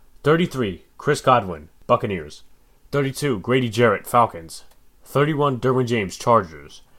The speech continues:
Thirty, Anthony Harris, Vikings. Twenty-nine, Myles Garrett, Browns. Twenty-eight, T J Watt, Steelers. Twenty-seven, Nick Chubb, Browns. Twenty-six, Ryan Ramczyk, Saints.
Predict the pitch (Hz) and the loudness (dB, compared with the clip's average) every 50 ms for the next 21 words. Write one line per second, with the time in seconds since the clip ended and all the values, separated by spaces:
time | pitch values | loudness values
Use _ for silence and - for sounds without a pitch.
0 | _ _ _ _ - - - 147 160 165 165 180 160 - 143 139 - 120 123 117 | _ _ _ _ -10 -2 2 4 4 4 4 2 0 -2 -4 -4 -4 -4 -4 -4
1 | 101 98 127 139 151 160 156 143 - - - - - - 131 123 - - 85 73 | -2 0 2 2 2 2 2 -2 -6 -12 -16 -6 0 2 4 4 2 0 -8 -14
2 | 71 - - - - - - - - - - - - - 143 156 151 147 147 139 | -14 -16 -18 -18 -18 -20 -20 -20 -20 -20 -18 -10 -4 0 2 2 4 4 2 2
3 | 123 113 117 123 127 131 131 127 101 131 127 120 107 95 - 101 113 107 95 82 | 2 2 2 4 4 4 2 2 2 2 2 2 2 0 -2 -2 -2 -2 -2 -2
4 | 76 - - - - - - - - - - - - - - - - 151 156 156 | -8 -12 -16 -18 -18 -18 -20 -20 -18 -16 -16 -14 -14 -14 -6 -2 0 2 4 4
5 | 165 170 151 - - - - 185 196 151 135 127 107 92 90 82 80 78 - - | 4 2 2 0 -4 -4 -2 -2 0 2 2 2 2 0 -2 -4 -6 -8 -12 -12
6 | - - 170 170 147 107 87 - 73 - - - - - - - - - - - | -8 -2 0 2 2 2 0 -4 -8 -12 -16 -16 -18 -20 -20 -20 -18 -16 -12 -4
7 | - 143 156 160 151 - - 170 127 127 117 110 120 147 147 - - - 151 131 | 0 2 2 2 2 2 2 2 2 2 0 0 0 -2 -2 -2 -2 2 2 2
8 | 95 85 80 - 113 123 117 95 82 78 - - - - - - - - - - | 2 0 -2 -2 0 0 2 0 -2 -6 -12 -18 -20 -20 -20 -20 -20 -20 -20 -20
9 | _ - - - - - _ - - 151 160 156 - - 147 - - 113 123 127 | _ -20 -20 -20 -20 -20 _ -4 -2 0 0 0 0 -2 -2 -2 -2 0 0 2
10 | 139 135 127 127 127 127 113 - - 101 80 - - - - _ - - - - | 2 2 0 0 0 0 -2 -6 -8 -10 -10 -10 -14 -20 -20 _ -18 -8 -4 -2
11 | 123 107 90 - - - - | -2 -2 -2 -6 -12 -14 -14